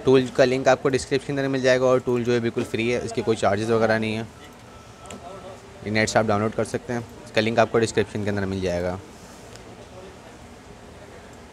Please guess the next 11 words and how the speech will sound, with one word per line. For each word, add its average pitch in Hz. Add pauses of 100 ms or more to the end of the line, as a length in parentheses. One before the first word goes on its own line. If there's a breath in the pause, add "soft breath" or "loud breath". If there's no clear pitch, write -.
(640)
ये 117
सैम 113
एफ़ 120
डब्ल्यू 107
के 110
नाम 104
से 110
टूल 107
है, 110
ठीक 110
है, 117